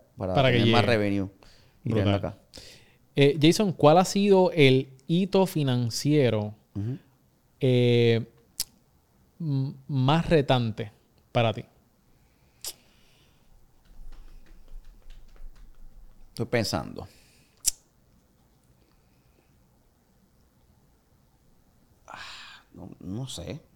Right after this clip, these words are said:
Speaker 1: No tengo
Speaker 2: Como que, ¿qué meta
Speaker 1: no
Speaker 2: tú,
Speaker 1: ten-
Speaker 2: qué, qué meta tú,
Speaker 1: No
Speaker 2: tú dices,
Speaker 1: tengo
Speaker 2: "Contra, yo quería llegar a, a, a esto y lo logré"? En tu carrera.
Speaker 1: Pues, bueno, en carrera sí, en,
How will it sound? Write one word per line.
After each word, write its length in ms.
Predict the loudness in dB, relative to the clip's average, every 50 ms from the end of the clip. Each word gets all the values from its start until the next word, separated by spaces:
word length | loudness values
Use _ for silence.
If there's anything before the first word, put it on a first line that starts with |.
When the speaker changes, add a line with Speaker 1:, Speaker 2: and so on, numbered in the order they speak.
| _ _ -14
Speaker 1:
No 160 | -12 -10 -6
tengo 680 | -6 -6 -4 -2 -2 0 0 0 0 0 -2 -4 -8 -14 _ _ _ _ _ -10 -10 -10 -12 -14 -18 _ _ -20 _ _ _ _ _ _ _ _ _ _ _ _ _ _ _ _ _ _ _ _ _ _ _ _ _ -20 _ -6
Speaker 2:
Como 160 | -4 -2 0
que, 120 | 0 4
¿qué 120 | 4 6 6
meta 280 | 8 6 8 8 6
Speaker 1:
no 60 | 6
Speaker 2:
tú, 100 | 6 6 4
Speaker 1:
ten- 120 | 4 4
Speaker 2:
qué, 140 | 2 0 4
qué 180 | 6 6 6 6
meta 640 | 6 4 4 6 8 8 10 10 10 8 6 6 4
tú, 760 | 4 2 4 4 4 4 6 6 4 4 4 2 2 -2 -4 -8 -14 -14 -10
Speaker 1:
No 320 | -6 -6 -4 -4 0 4
Speaker 2:
tú 80 | 6 8
dices, 240 | 8 8 8 6 6
Speaker 1:
tengo 80 | 6
Speaker 2:
"Contra, 260 | 8 8 8 10 10 10
yo 140 | 10 8
quería 280 | 8 8 8 8 8 10
llegar 460 | 8 8 8 8 8 8 8 6 6 4
a, 220 | 4 6 6 6 4 4 6 6 6 6 4 4
a, 140 | 4 6 6
a 80 | 8
esto 600 | 8 6 6 4 0 2 6 8 8 8 6 2 0 2
y 160 | 4 6 6
lo 160 | 8 8 8
logré"? 540 | 6 6 4 4 2 0 -2 -2 -6 -8 -14 _ _ _ _ _ _ _ _ _ _ _ _ _ _ _ _ _ _ -2
En 100 | 0 0
tu 100 | 2 4
carrera. 720 | 4 4 4 6 8 8 8 10 10 8 8 8 6 6
Speaker 1:
Pues, 420 | 4 4 6 6 6 6 4 2 0 -6 -14 _ _ _ _ _ _ _ _ _ _ _ _ _ _ _ _ _
bueno, 200 | 2 4 4 4
en 60 | 6 4
carrera 320 | 4 4 6 8 6 6
sí, 180 | 8 6 4 4
en, 120 | 2